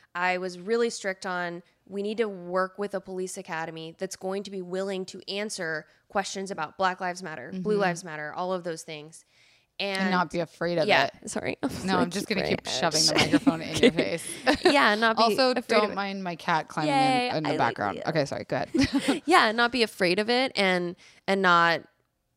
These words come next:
Speaker 1: avoid it because my audience is very socially aware.
Speaker 2: Mm-hmm.
Speaker 1: Um, so they will call it out if I don't go
Speaker 2: If it's too
Speaker 1: one hundred percent.
Speaker 2: cookie cutter.
Speaker 1: Yeah.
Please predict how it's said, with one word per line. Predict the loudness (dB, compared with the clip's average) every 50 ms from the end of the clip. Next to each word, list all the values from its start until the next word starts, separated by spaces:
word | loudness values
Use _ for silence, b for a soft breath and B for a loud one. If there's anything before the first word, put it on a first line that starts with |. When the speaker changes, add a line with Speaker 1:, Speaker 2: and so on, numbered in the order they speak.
| _ _ _ _ -4
Speaker 1:
avoid | -2 -2 2 2 2 4 4
it | 2 0 0
because | -2 0 0 0 0 0 -6 -2
my | 0 2 4 6
audience | 8 8 8 8 6 4 2 0 -2
is | -6 -4
very | -2 -2 0 0 -2
socially | -2 -2 -4 -4 -4 -6 -4 -4 -2
aware. | -2 -2 -2 -2 0 2 2 2 0 -2 -4
Speaker 2:
Mm-hmm. | -6 -8 -6 -6 -6 -6 -6 -2 2
Speaker 1:
Um, | 4 6 6 6 4 2 0 -6 -8 -6
so | -2 -2 -2 2
they | 2 4 4 4 4 2 0 -2 -4
will | -4 -2 0 2 2 2
call | 2 2 2 2 2 4 2
it | 0 0
out | 2 4 6 6 6
if | 4 2 2
I | 0 0 2
don't | 2 2 0 0 -2 -4 -6 -8 -10 -12 -4
go | 0 2 2 4 4
Speaker 2:
If |
it's | 2 2
too | 0
Speaker 1:
one | 0 -2
hundred | -2 -2 -2 -2
percent. | 0 0 2 2 2 0 0
Speaker 2:
cookie |
cutter. | -2 -4 -4 -6 -4 4
Speaker 1:
Yeah. | 4 4 4